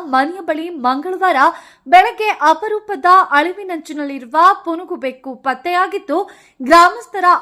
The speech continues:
ಆತಂಕಕ್ಕೆ ಕಾರಣವಾಗಿತ್ತು. ಇದು ನೋಡಲು ಕರಿಚಿರತೆಯಂತೆ ಕಾಣುತ್ತಿದ್ದರಿಂದ ಗ್ರಾಮಸ್ಥರು ಭಯಭೀತಿಗೊಂಡಿದ್ದರು. ಕೂಡಲೇ ಅರಣ್ಯ ಇಲಾಖೆ ಸಿಬ್ಬಂದಿಗೆ ವಿಷಯ ಮುಟ್ಟಿಸಿದಾಗ, ಅರಣ್ಯ ಇಲಾಖೆ ಸಿಬ್ಬಂದಿ ಸುರೇಶ್ ರವರು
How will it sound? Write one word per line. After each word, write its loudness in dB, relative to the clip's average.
ಆತಂಕಕ್ಕೆ -6
ಕಾರಣವಾಗಿತ್ತು. -10
ಇದು -6
ನೋಡಲು 0
ಕರಿಚಿರತೆಯಂತೆ -2
ಕಾಣುತ್ತಿದ್ದರಿಂದ -4
ಗ್ರಾಮಸ್ಥರು -2
ಭಯಭೀತಿಗೊಂಡಿದ್ದರು. -10
ಕೂಡಲೇ 2
ಅರಣ್ಯ -4
ಇಲಾಖೆ -4
ಸಿಬ್ಬಂದಿಗೆ -8
ವಿಷಯ -14
ಮುಟ್ಟಿಸಿದಾಗ, -4
ಅರಣ್ಯ -4
ಇಲಾಖೆ -4
ಸಿಬ್ಬಂದಿ -10
ಸುರೇಶ್ -12
ರವರು -12